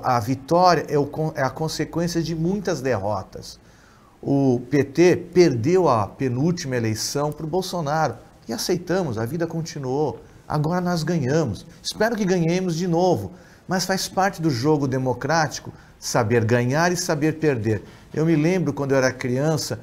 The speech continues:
e o garotinho mais rico da rua tinha a bola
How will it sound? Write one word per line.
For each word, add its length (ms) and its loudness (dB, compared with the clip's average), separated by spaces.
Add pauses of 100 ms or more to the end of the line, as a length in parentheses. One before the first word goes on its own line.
(140)
e 60 -2
o 40 0
garotinho 460 0
mais 300 -4
rico 320 -4
da 140 2
rua 260 -2
tinha 300 -6
a 60 0
bola 640 2